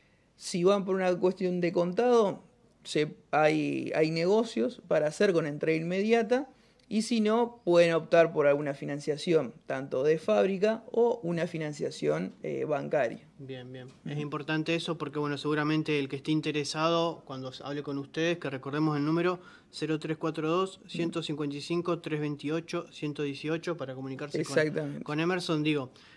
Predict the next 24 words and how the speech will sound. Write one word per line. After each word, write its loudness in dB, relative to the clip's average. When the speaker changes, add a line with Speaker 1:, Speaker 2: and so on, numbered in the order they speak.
Speaker 2:
cada 2
uno 2
tendrá -4
su, -2
su, -4
su, -6
su -10
preferencia -2
personal, -2
pero 0
bueno, -2
hay -2
muchas 0
opciones -4
como -4
para -6
que -10
también -4
todos -2
puedan -6
acceder -10
al, -10
al -14
vehículo. -6